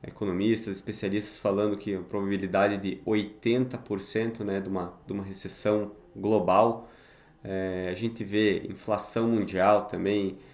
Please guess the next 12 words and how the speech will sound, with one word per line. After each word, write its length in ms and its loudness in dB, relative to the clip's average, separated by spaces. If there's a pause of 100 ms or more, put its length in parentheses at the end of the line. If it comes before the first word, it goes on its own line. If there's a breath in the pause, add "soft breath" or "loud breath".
(320 loud breath)
nas 260 -6
máximas, 640 -2
crise 340 -2
energética, 1120 2 (320)
petróleo, 760 4
gás 760 2 (460 loud breath)
na 360 -2
Europa. 560 4
Então, 460 0
é, 480 -4
é 20 -4
o 180 -4